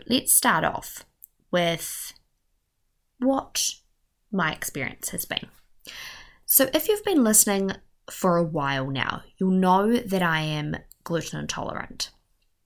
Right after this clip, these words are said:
And I haven't always been. It's been for probably the past three years or so.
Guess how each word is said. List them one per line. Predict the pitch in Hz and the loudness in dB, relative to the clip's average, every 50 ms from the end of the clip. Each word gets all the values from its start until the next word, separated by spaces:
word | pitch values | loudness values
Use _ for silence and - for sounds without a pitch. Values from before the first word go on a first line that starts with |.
| _ _ _ _ _ - - | _ _ _ _ _ -8 -6
And | - 240 220 | -4 -2 -2
I | 202 | -2
haven't | 180 208 233 254 - 233 220 - - | 0 2 0 2 2 0 0 -2 -2
always | 180 175 151 - - - - | -4 -4 -4 -2 -2 -2 0
been. | - - - - - - - - - - | 0 0 0 0 -2 -6 -8 -12 -12 -14
It's | 202 185 - - | -10 -8 -8 -6
been | - - 196 196 202 214 226 240 240 | -4 -2 0 0 0 0 0 -2 -4
for | - - - 175 | -6 -8 -8 -8
probably | 175 - - - 254 247 269 262 254 240 240 | -8 -10 -6 -2 0 2 2 2 2 0 -2
the | 233 180 | -2 -4
past | 185 - - 180 165 170 - - - | -6 -6 -4 -2 -2 0 0 0 0
three | - 156 156 151 | -2 -4 -8 -8
years | 147 147 143 139 139 - - | -8 -8 -8 -10 -8 -6 -4
or | |
so. | - - - - - - | -2 -2 -2 -2 -6 -8